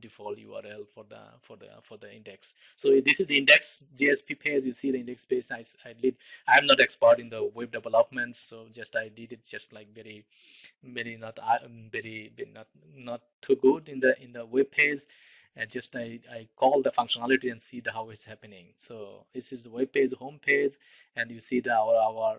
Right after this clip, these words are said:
road, buildings, land use, P O I, places, nature, and railways and waterways information, what I needed. So, so, so let's have a ch-, search our, our, our road information in the web service is returning.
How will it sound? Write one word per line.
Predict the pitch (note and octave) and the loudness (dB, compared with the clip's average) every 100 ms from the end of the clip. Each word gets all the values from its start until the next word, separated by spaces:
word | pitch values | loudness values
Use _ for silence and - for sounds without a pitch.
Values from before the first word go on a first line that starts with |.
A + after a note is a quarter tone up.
| G#2+ | -4
road, | B2+ C3+ C3+ C3 | 0 2 2 2
buildings, | C3 B2+ A#2+ A#2+ A#2 | 0 0 -2 -10 -14
land | A#2+ A#2 | -16 -16
use, | A#2 A#2 A2+ | -18 -18 -20
P | - B2+ | -20 -16
O | A#2 | -12
I, | A2 A#2 A#2 | -6 -6 -8
places, | - A#2+ - A2+ G#2 | -14 -16 -16 -20 -20
nature, | A2+ A2+ - A2+ | -20 -16 -14 -14
and | A2+ | -16
railways | A2 A2 G#2+ A2+ A2+ | -18 -16 -12 -14 -16
and | A2 | -18
waterways | A2 A2 A#2 A2 G#2 | -16 -16 -16 -18 -18
information, | G#2+ _ G#2+ G#2+ A2 A2+ A2 | -20 _ -20 -20 -20 -20 -20
what | A2 | -20
I | A2+ | -20
needed. | G#2+ A#2 - _ | -20 -20 -20 _
So, | _ A2+ | _ _
so, | - A2+ | -20 -20
so | - - _ - _ | -20 -20 _ -20 _
let's | C#3+ D#3 | 0 4
have | - | 4
a | D#3 | 4
ch-, | - - D3 | 0 -12 -10
search | - - D4 - C3 | 0 6 6 4 -4
our, | A#2+ A#2+ A2+ - _ _ _ | -6 -2 -2 -4 _ _ _
our, | C3 A#2+ A2+ A2 A#2+ _ _ - _ _ C#3+ | -14 -10 -8 -8 -10 _ _ -20 _ _ -4
our | A#2+ A#2+ A#2 A2 G#2+ G#2+ A2 - A#2 | -4 -4 -8 -10 -12 -18 -20 -20 -4
road | B2+ C3 C3 | 2 2 0
information | A#2+ B2+ A#2+ C3+ - C3+ C3 - C3+ | -6 -6 0 2 2 0 -6 -8 -20
in | |
the | B2 A2+ | -18 -14
web | A#2 A#2 | -14 -12
service | B2+ A#2+ B2 A#2+ | -14 -6 -4 -4
is | B2 A2+ | -8 -12
returning. | A#2 B2+ C3+ D#3 | -12 -8 -8 -8